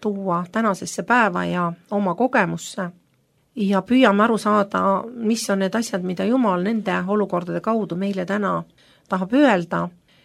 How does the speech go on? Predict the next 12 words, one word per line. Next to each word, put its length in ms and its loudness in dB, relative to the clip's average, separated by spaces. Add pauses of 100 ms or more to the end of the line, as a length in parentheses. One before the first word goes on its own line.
(400)
ja 360 2
kuidas 300 0
meie 220 6
oleme 220 2
neid 180 -2
samu 260 2
olukordi 480 0
võib-olla 640 0 (380)
ka 220 -2
oma 240 0
elus 240 -4
kogenud. 540 -2